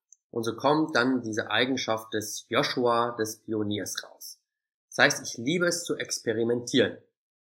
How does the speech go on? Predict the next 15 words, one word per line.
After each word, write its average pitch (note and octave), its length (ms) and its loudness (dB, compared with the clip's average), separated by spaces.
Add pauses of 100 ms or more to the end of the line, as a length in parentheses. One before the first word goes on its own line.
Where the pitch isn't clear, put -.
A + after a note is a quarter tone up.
(340)
Dann G#2 100 -14
dachte D#3 260 2
ich G#2+ 120 -10
mir, G2 180 -4
okay, A#2+ 400 0
jetzt - 240 -4
hab A2 120 -6
ich - 320 -10 (440)
erfahren, A2+ 420 2
wie G#2+ 80 2
Musik A2+ 460 0
so D3 120 2
ist, C#3 300 -2
wenn B2 140 2
ich B2 320 -4